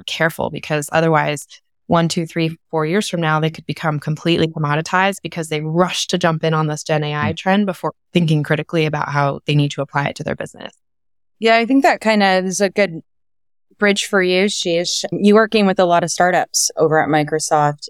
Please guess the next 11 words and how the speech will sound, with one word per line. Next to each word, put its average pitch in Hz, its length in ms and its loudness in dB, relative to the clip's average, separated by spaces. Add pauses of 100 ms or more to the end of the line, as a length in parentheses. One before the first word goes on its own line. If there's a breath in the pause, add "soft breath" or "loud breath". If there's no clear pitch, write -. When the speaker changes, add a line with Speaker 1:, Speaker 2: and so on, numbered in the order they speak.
Speaker 3:
in, 147 480 2
in 160 140 -2
this 156 180 0
space. 143 480 0
And 117 260 -8
how - 240 -2
are 185 80 0
you 202 120 2
guys 180 300 0
looking 147 320 -2
at 139 240 0